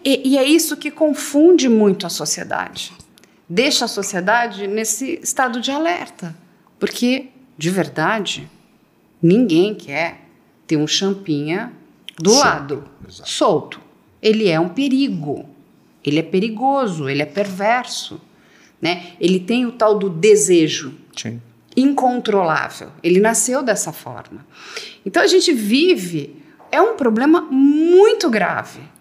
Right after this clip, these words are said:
Speaker 1: É um
Speaker 2: Crônico.
Speaker 1: problema muito sério e que eu não vejo ninguém parando pra pensar sobre isso.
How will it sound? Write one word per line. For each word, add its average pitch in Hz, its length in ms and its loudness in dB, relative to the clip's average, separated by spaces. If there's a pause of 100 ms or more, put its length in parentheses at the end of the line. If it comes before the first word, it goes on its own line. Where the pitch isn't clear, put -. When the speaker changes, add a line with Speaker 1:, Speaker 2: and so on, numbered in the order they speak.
(100)
Speaker 1:
É 247 60 -2
um 269 60 2
Speaker 2:
Crônico. 320 640 4
Speaker 1:
problema - 160 -6 (260)
muito 349 640 6
sério 226 680 0 (100)
e 262 100 -8
que 294 560 -8 (320)
eu 339 140 4
não 381 120 4
vejo 320 240 -4
ninguém 294 580 -2 (680)
parando 269 400 -2
pra 254 140 -14
pensar 254 340 -10
sobre 247 300 -12
isso. 214 440 -12